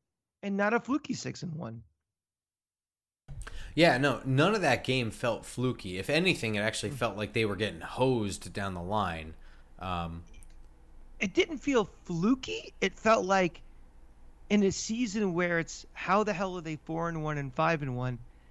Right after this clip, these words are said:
Speaker 1: How the hell is a team that loses two offensive linemen still being able to run the ball the way they have, control clock, do the things exactly what they wanted to do on offense without missing a beat? That's,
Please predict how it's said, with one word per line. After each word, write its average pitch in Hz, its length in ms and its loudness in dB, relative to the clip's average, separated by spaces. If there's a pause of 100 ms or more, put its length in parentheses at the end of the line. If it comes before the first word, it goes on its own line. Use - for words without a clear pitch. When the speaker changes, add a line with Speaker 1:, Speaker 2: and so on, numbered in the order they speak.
(100)
Speaker 1:
How 240 200 6
the 269 100 4
hell 202 280 0
is 170 120 -4
a 160 40 -8
team 170 460 -2
that 131 140 -4 (140)
loses 165 400 -2
two 196 260 -2
offensive 156 580 2
linemen 131 440 0 (720)
still 320 560 6
being 220 280 4
able 180 380 4
to 156 180 -4
run 165 260 4
the 165 80 2
ball 147 280 0
the 139 80 -6
way 170 220 -8
they 151 180 -4
have, 135 400 2 (580)
control 190 500 0
clock, 170 500 2 (600)
do 190 220 4
the 220 140 -4
things 202 360 -2
exactly 196 460 -2
what 190 140 -2
they 180 120 0
wanted 165 320 -2
to - 80 -14
do 147 180 -4
on 147 160 -4
offense 147 500 -2
without 147 360 0
missing 139 280 -8
a 127 40 -8
beat? 151 280 -4 (500)
That's, - 480 2